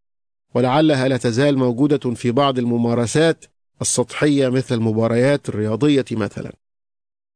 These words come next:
وفي نفس الأصحاح يضيف بعض الحكم عن العلاقات، فيكتب أن الأخ أمنع من مدينة حصينة، أي عندما يكون لديك أخ محب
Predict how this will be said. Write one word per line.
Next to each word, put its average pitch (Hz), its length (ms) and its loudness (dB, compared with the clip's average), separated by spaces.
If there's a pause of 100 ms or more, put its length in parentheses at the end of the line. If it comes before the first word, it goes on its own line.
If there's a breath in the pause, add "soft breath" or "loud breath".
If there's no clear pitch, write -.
وفي 139 180 2
نفس 233 220 0
الأصحاح 196 640 0
يضيف 170 320 0
بعض 170 300 0
الحكم 147 640 -2
عن 117 140 -2
العلاقات، 139 680 2
فيكتب 175 480 0
أن 160 240 2
الأخ 180 360 0 (680)
أمنع 180 400 2
من 147 160 2
مدينة 147 540 0
حصينة، 139 680 0 (540)
أي 127 140 2
عندما 139 540 2
يكون 160 300 2
لديك 151 300 0
أخ 170 280 0
محب 147 840 0